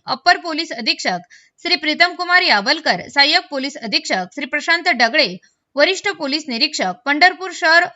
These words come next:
पोलीस ठाणे श्री विश्वजित घोडके यांच्या उपस्थितीत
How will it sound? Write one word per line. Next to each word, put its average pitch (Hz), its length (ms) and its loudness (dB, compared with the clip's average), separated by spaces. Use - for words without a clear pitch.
पोलीस 277 340 -2
ठाणे 277 340 2
श्री 277 180 -6
विश्वजित 302 560 -4
घोडके 262 380 -2
यांच्या 302 300 0
उपस्थितीत 262 720 -6